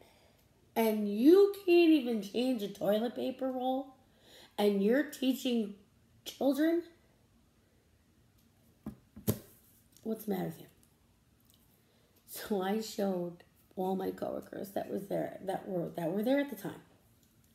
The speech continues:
I showed my boss, and she goes, "Go around and tell everybody this is a violation. And it's just plain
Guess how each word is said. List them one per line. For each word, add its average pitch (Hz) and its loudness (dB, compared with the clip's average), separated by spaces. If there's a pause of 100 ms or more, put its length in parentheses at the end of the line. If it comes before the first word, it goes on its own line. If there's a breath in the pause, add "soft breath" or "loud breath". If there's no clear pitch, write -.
I - -12
showed 175 -8
my 208 -2
boss, 175 -6
and 170 -10
she 170 -16
goes, 170 -8 (800 soft breath)
"Go 214 2
around 185 0
and 180 -4
tell 165 -2
everybody 160 -2
this 151 -8
is 175 -8
a 165 -4
violation. - -12 (1080 soft breath)
And 190 -2
it's 170 -2
just 175 -2
plain 165 -4